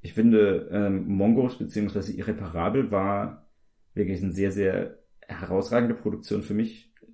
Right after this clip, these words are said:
Einfach, weil es so das erste richtige Ding war, mit dem ich eingestiegen bin in den Beruf. Und weil die Figur mir sehr nahe war. Und weil alles drumherum richtig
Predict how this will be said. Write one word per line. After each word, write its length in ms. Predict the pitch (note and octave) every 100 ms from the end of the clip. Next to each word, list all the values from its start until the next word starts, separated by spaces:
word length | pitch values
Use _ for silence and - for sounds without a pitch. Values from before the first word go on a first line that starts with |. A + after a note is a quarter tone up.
| _
Einfach, 360 | - - G2+
weil 140 | F#2+ F#2
es 140 | F#2
so 120 | G#2+ G2+
das 300 | - A2+ -
erste 400 | A2 A2 A#2 A2
richtige 320 | A2+ G#2+ G#2+
Ding 260 | A#2 C3
war, 440 | B2+ B2 C3 D3 C#3
mit 180 | G#2 F2+
dem 100 | F#2
ich 100 | -
eingestiegen 500 | G#2 B2 - D3+ D3
bin 140 | C#3+
in 80 | G#2+
den 120 | G#2+
Beruf. 560 | F#2 F#2 B2+ D#3 - - - _ _ _ - - _ _ _ _ _ _ -
Und 500 | G#2+ G2 F2+ - -
weil 120 | F#2
die 100 | F#2
Figur 420 | - G#2 B2+ D3
mir 340 | C3+ C3 C3+
sehr 300 | A#2+ A2 G#2
nahe 480 | F#2+ F#2+ G#2 C#3+ C#3
war. 460 | C3 D3 E3 F3+ - _ _ _ _ _ _ _ _ _ _
Und 360 | - G#2 G2 D#2+
weil 440 | F2+ E2+ F2 E2 - - - -
alles 260 | F#2+ A2+ A2
drumherum 540 | A2+ A2+ A2+ A#2 A2+
richtig 520 | - A2+ A#2 - -